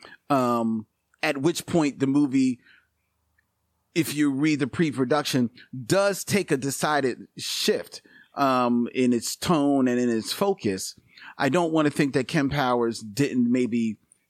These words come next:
think about that. Um, I just, uh, I honestly, the, I think that there's something a little deeper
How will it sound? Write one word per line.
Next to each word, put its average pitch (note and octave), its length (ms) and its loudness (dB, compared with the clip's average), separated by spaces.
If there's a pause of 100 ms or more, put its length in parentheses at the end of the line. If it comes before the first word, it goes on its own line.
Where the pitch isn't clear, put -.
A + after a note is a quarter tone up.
(100)
think D3 240 -2
about E3+ 360 0
that. F#3+ 320 0 (480)
Um, C#3 580 2 (3000)
I D3+ 340 2
just, C#3+ 580 0
uh, A2+ 560 -2 (1300)
I F#3+ 200 2
honestly, A#3 400 2
the, F#3 480 -2 (1080)
I D#3+ 100 2
think A3 300 -2
that G#3 160 0
there's E3 260 2
something D#3 560 0
a B2+ 80 0
little C3+ 280 4
deeper A2 720 0